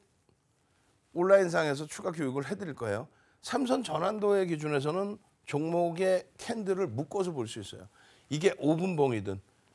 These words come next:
십 분봉이든 일 봉이든 주봉이든 월봉이든 묶어서 볼 수 있습니다. 그래서 그 기준에서 놓고 보실 때 결론적으로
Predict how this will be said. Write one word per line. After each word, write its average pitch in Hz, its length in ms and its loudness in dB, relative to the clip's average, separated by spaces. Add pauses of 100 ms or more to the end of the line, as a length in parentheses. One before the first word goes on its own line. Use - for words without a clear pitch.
(200)
십 - 240 -6
분봉이든 139 600 -2 (220)
일 220 220 -2
봉이든 196 460 -2
주봉이든 151 560 -4
월봉이든 127 540 0
묶어서 175 440 -2
볼 127 140 -4
수 98 120 -10
있습니다. 92 380 -12 (300)
그래서 233 280 2
그 226 300 2
기준에서 185 600 0
놓고 127 280 -2
보실 113 340 -8
때 113 300 2 (360)
결론적으로 202 880 0